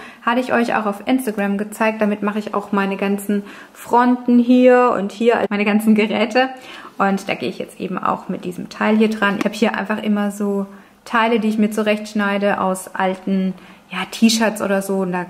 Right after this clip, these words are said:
gebe ich ein ganz kleines bisschen drauf und dann poliere ich eben. Ja, genau. Und das mache ich jetzt einfach mal.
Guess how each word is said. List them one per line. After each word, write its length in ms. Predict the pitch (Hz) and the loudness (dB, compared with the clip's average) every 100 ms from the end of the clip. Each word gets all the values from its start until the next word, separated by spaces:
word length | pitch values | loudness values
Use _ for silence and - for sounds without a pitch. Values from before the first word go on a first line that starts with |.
| - | -4
gebe 140 | 196 | -4
ich 100 | 196 | -4
ein 60 | 208 | -4
ganz 220 | 180 - | -4 -4
kleines 280 | 190 190 - | -4 -4 -6
bisschen 340 | - - 190 | -8 -4 -4
drauf 380 | 196 185 - - | -2 -2 -4 -4
und 220 | - 175 | -8 -4
dann 200 | - - | -6 -6
poliere 320 | - 190 190 180 | -6 -4 -2 -2
ich 180 | - | -4
eben. 260 | - - - - - - - | -6 -6 -10 -14 -20 -20 -4
Ja, 140 | 208 - - - | -4 -4 -12 -2
genau. 180 | 254 220 - | 0 0 -2
Und 160 | 214 214 | 0 0
das 160 | 208 | 0
mache 200 | 196 196 | -2 -4
ich 120 | 208 208 | -6 -10
jetzt 200 | - - | -6 -6
einfach 300 | 196 214 214 | -4 -4 0
mal. 260 | 196 - | 0 -2